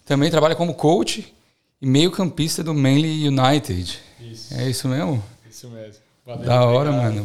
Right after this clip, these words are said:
Speaker 1: Bruno
Speaker 2: Prazer
Speaker 1: Mendes.
Speaker 2: estar aí.
Speaker 1: Como é que você tá,
Speaker 2: Obrigado pelo
Speaker 1: mano?
Speaker 2: convite. Tô ótimo. Tudo
Speaker 1: Tá
Speaker 2: bem?
Speaker 1: bem? Mano, obrigado você por ter vindo lá de Manly. É, quarto, quarto convidado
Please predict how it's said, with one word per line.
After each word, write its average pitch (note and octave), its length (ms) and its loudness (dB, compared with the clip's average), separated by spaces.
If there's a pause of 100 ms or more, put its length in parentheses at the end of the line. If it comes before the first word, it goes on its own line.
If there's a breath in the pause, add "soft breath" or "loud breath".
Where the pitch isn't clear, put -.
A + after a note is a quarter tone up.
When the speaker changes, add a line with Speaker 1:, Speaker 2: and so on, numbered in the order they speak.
(100)
Speaker 1:
Bruno A#2 340 0
Speaker 2:
Prazer G#3 100 4
Speaker 1:
Mendes. C3+ 880 0
Speaker 2:
estar - 120 -20 (560 soft breath)
aí. A#2 60 -18
Speaker 1:
Como D3+ 120 2
é - 40 4
que C#3 60 -2
você E3+ 100 0
tá, C3 160 2
Speaker 2:
Obrigado A#2 80 0
pelo G2+ 140 0
Speaker 1:
mano? G#2 60 -6
Speaker 2:
convite. F#2 160 -12 (340)
Tô D#3 140 -14
ótimo. B2+ 280 -16 (220)
Tudo B2+ 120 -20
Speaker 1:
Tá A2+ 100 -6
Speaker 2:
bem? A2+ 200 -2
Speaker 1:
bem? B2+ 120 -6 (100)
Mano, D#3+ 180 2
obrigado A#2+ 280 4
você C#3 180 -2
por - 60 -10
ter C#3+ 100 0
vindo B2+ 140 6
lá C3+ 100 6
de E3 100 0
Manly. D3 280 4
É, C#3+ 260 0
quarto, - 320 -4 (200)
quarto C#3+ 220 0
convidado B2+ 640 2